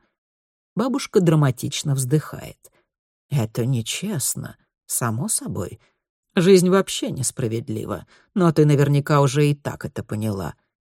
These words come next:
«Что такое Исландия?» спрашивает Бруклин.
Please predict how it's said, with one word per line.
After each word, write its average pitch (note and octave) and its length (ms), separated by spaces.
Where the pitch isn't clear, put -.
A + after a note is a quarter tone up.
«Что - 220
такое F4 440
Исландия?» D4 720
спрашивает C#3 640
Бруклин. C3 480